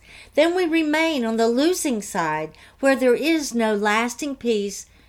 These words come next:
contentment, or joy. Jesus is the way, the truth, and the life. He tells us that in John fourteen six. No one comes to the Heavenly Father except through Jesus Christ, his Son.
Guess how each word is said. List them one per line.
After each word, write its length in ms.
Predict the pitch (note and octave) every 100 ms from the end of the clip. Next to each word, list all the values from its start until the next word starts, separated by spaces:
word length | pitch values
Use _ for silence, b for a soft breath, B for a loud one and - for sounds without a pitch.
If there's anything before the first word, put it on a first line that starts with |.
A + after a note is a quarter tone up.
| b
contentment, 800 | A3+ A3 - C#4+ A#3+ F3+ E3+ - _ _ _ _
or 160 | F#3 F3
joy. 420 | G3+ F3 D3 C#3 - _ _ _ _ _ _ _ _ _ B B B B B
Jesus 480 | - C4 B3+ C4 C4
is 160 | A#3+
the 140 | G#3+ G#3+
way, 280 | A#3+ A#3 G3+
the 140 | F3
truth, 400 | - B3+ B3 -
and 140 | - G#3+
the 80 |
life. 400 | G#3 G3+ G3 - -
He 160 | - B3
tells 340 | B3 D#4 F#4+
us 140 | D4+ -
that 360 | G3 E3+ D#3+ E3
in 140 | F#3
John 240 | F#3+ G3+ G3
fourteen 540 | A3+ A3 G#3+ A3 G3+
six. 560 | - C#4 A3+ - - - _ B B B B
No 260 | A#3+ D4 F4+
one 280 | F#4+ F#4+ F4
comes 340 | - C#4+ C4+
to 120 | -
the 120 | A#3+ G#3+
Heavenly 380 | B3 B3+ C#4+
Father 520 | D4 A#3+ G3 F3+ E3+ -
except 500 | G3+ G3+ - D#4+ -
through 540 | - - D4+ G#3+ D3+ - _
Jesus 420 | - A#3 A3 A3+
Christ, 540 | - - G#3 D3+ C#3+ - _
his 240 | G3 F#3
Son. 440 | - F#3+ F3 C3+